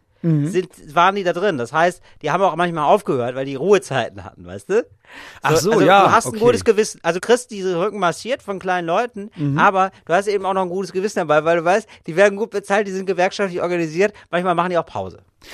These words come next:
Speaker 1: Ich habe den Plan
Speaker 2: Und
Speaker 1: gehört von einer anderen großen deutschen Herstellerfirma, die sich überlegt hat, ähm, dass wir das noch humaner machen. Und zwar gibt's dann
Speaker 2: Ja.
Speaker 1: so eine Art Schichtdienst,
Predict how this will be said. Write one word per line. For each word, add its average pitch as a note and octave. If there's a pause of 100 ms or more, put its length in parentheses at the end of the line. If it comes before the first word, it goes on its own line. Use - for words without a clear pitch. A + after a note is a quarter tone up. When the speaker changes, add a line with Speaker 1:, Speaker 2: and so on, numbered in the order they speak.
(140)
Speaker 1:
Ich -
habe A#3+
den F#3
Plan G#3
Speaker 2:
Und C#4
Speaker 1:
gehört D#3+
von E3
einer E3+
anderen B3
großen D3
deutschen C3
Herstellerfirma, A#2
die C3
sich B2
überlegt C3
hat, C3+
ähm, A#2+
dass A#2
wir B2+
das A#2
noch E3+
humaner B2+
machen. G#2
Und B2
zwar B2+
gibt's B2
dann B2
Speaker 2:
Ja. A#2
Speaker 1:
so A2+
eine A#2+
Art B2
Schichtdienst, -